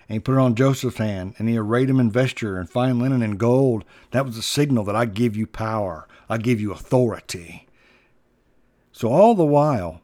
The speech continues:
thirteen years this went on, where he was sold into slavery, bought by Potiphar, thrown into prison. Thirteen years go by. And now all of a sudden,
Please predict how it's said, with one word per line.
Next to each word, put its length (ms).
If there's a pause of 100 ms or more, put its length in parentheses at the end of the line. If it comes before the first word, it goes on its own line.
thirteen 760
years 480
this 220
went 180
on, 320 (500)
where 140
he 100
was 280 (680)
sold 260
into 160
slavery, 720
bought 240
by 120
Potiphar, 600 (180)
thrown 260
into 160
prison. 400
Thirteen 920
years 540
go 200
by. 380 (1120)
And 180
now 220
all 180
of 80
a 60
sudden, 500